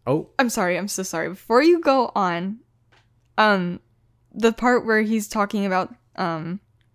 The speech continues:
Speaker 2: like, the gospel being really simple but really complicated at the same
Speaker 1: Mm.
Speaker 2: time, I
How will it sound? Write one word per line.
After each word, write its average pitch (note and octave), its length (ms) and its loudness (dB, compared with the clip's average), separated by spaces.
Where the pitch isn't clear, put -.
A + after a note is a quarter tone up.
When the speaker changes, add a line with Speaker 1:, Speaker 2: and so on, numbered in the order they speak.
Speaker 2:
like, A3+ 160 0
the G3+ 80 0
gospel G3 360 2
being F#3 320 -2
really F3+ 220 -2
simple F3 320 -6
but - 140 -6
really F3 200 -6
complicated F#3 540 -8
at F3+ 100 -8
the G3 80 -6
same F#3 220 -6
Speaker 1:
Mm. F#3+ 60 -8
Speaker 2:
time, F3+ 200 -6
I G#3+ 240 4